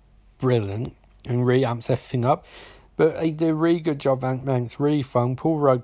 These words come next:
brings a sense of life to Marvel Cinematic Universe, which didn't really exist before. And he seems to get, like Chris Pratt,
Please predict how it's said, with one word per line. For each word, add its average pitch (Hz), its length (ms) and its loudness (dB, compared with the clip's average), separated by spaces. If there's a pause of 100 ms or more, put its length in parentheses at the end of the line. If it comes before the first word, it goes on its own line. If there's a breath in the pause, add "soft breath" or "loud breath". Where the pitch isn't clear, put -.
(120)
brings 120 360 -2
a 117 60 -8
sense 131 280 -6
of - 60 -10
life 139 280 2
to - 80 -6
Marvel 123 340 -2
Cinematic 113 460 -6
Universe, 120 420 -4
which 123 160 -16
didn't 233 200 -2
really 202 180 -2
exist 147 420 -8
before. 208 640 -2 (540 loud breath)
And 160 340 0
he 165 160 -4
seems 170 360 -4
to - 100 -8
get, 151 300 0
like 135 180 0
Chris 131 260 -4
Pratt, 123 460 -4